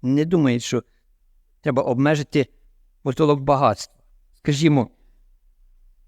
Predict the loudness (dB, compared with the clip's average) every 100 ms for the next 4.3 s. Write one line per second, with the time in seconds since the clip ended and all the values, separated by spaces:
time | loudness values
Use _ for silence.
0 | _ -14 0 2 4 4 4 4 2 2
1 | 2 4 2 0 _ _ -16 -16 -12 -4
2 | 0 0 0 2 2 2 2 2 2 2
3 | 2 0 0 0 -2 -2 -2 0 0 0
4 | -2 -8 -16